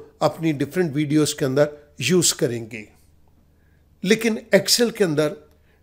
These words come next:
डिफाइंड नेम्स कैटेगरी का फंक्शन क्या है? जब हम Excel के अंदर किसी बड़े डेटा के ऊपर काम करते हैं तो हमें किसी भी फंक्शन को इम्प्लीमेंट करने के लिए बार बार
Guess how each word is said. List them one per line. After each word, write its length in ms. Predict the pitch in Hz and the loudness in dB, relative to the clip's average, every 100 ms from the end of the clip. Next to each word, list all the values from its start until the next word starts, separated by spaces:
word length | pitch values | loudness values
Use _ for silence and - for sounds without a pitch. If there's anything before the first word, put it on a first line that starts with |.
| - | -4
डिफाइंड 440 | 139 170 202 214 208 | 2 2 4 2 4
नेम्स 260 | 175 185 - | 2 2 0
कैटेगरी 440 | 190 165 156 170 | -2 -2 -2 -2
का 180 | 165 151 147 - - | -2 -4 -4 -12 -10
फंक्शन 400 | 185 190 180 226 220 | 0 0 0 -2 -2
क्या 200 | 180 135 104 | 0 -2 -4
है? 120 | - - _ _ _ _ _ - | -16 -18 _ _ _ _ _ -14
जब 260 | 135 220 214 | 2 4 6
हम 160 | 220 220 - | 2 0 -4
Excel 380 | 156 - 220 220 | -2 2 0 0
के 60 | 185 | -2
अंदर 200 | 175 180 | 0 -2
किसी 300 | - - 170 139 | -2 -4 -4 -2
बड़े 180 | 151 185 | 0 0
डेटा 320 | 151 147 180 | 0 0 -2
के 140 | 175 | -2
ऊपर 340 | 165 131 156 135 - _ | -4 0 -2 -4 -16 _
काम 220 | 160 156 156 | 2 2 2
करते 380 | 165 139 151 139 | -4 -4 0 0
हैं 220 | 151 156 - - - | 0 -2 -8 -20 -2
तो 100 | 190 | 2
हमें 220 | 185 190 | 6 4
किसी 260 | 196 175 226 | 2 -4 -2
भी 120 | 226 - | -2 -2
फंक्शन 360 | 175 156 185 185 | -2 -2 -2 0
को 120 | 175 | 0
इम्प्लीमेंट 520 | 151 135 180 180 165 | -2 -2 -2 0 0
करने 200 | 156 143 | -2 -2
के 120 | 139 | -2
लिए 200 | 156 143 - - - | -2 -2 -4 -20 -14
बार 300 | 127 143 180 | -2 0 0
बार 300 | 151 139 127 | 0 0 -2